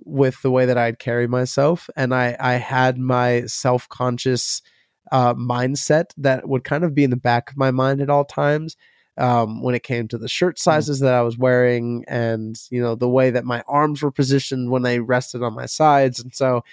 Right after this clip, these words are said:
Speaker 1: I remember trying to lean way too heavily into being a comedic relief character. And that came off a lot of the time as just immature and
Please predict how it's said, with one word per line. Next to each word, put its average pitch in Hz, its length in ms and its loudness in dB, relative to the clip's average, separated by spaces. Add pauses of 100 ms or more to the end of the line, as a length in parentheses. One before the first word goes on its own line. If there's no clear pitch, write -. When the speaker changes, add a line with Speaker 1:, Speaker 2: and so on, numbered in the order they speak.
(340)
Speaker 1:
I 147 100 0
remember 165 440 2
trying 147 540 0
to 139 80 0
lean 127 440 -2
way 131 220 2
too 131 320 0
heavily 123 540 0
into 117 560 0 (420)
being 131 300 2
a 120 60 0
comedic 131 720 0
relief 117 640 0
character. 120 640 -2 (340)
And 131 200 0
that 123 220 -4
came 135 280 2
off 123 220 0
a 127 40 0
lot 135 320 4
of 139 100 -8
the 131 80 -4
time 120 440 -2
as 117 420 -4
just - 340 -10
immature 139 760 2
and 123 420 -2